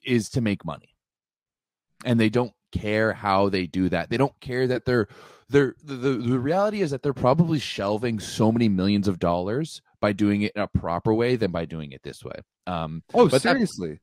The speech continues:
Speaker 2: Yeah.
Speaker 1: but that, that being said, big ups to Louis. I always love listening to Louis.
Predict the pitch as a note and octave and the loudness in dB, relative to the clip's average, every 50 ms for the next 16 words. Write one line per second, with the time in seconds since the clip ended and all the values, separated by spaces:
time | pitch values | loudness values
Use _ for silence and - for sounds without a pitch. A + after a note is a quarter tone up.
0 | _ _ - - F#3+ B3 C3+ B2 - D#3+ E3 _ _ _ A#2 A#2 D3 D3+ - - | _ _ -4 -2 2 2 4 6 6 6 6 _ _ _ 2 4 4 4 6 4
1 | E3+ D3 C3 - - - B2 A#2 A2 A2 B2 A#2+ - B2+ A#2+ A#2 - _ - B2 | 0 0 -2 -2 0 2 2 2 2 0 -4 -4 -2 -2 -4 -4 -4 _ -2 0
2 | G#2 G#2 G#2 G2+ G2+ G2+ G2+ - - G#2+ A#2+ B2 A2+ G#2 A2 G#2 G2 G2+ G#2 G2+ | 2 2 2 4 2 2 0 -2 -2 -2 0 0 0 -2 -4 -6 -6 -6 -10 -10
3 | - - G#2 G2 F#2+ - G#2 F#2 F#2 F#2+ F#2 F#2 F#2 F2 E2 | -8 -8 -8 -8 -6 -8 -8 -6 -4 -2 -2 -2 -2 -2 -6